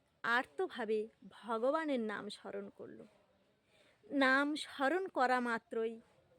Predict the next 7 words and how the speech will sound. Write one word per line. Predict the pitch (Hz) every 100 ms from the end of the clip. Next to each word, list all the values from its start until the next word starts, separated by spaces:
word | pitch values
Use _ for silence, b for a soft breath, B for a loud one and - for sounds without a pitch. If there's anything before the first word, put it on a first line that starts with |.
| -
ভগবান | 208 208 214 240 254 233
এসে | 214 - 208 202 - b b b -
কুমিরকে | 302 349 320 339
মেরে | 277 277 277 240
গজেন্দ্রকে | 226 233 277 320 330 247
রক্ষা | 214 - 247
করলেন। | 226 190 175 180 208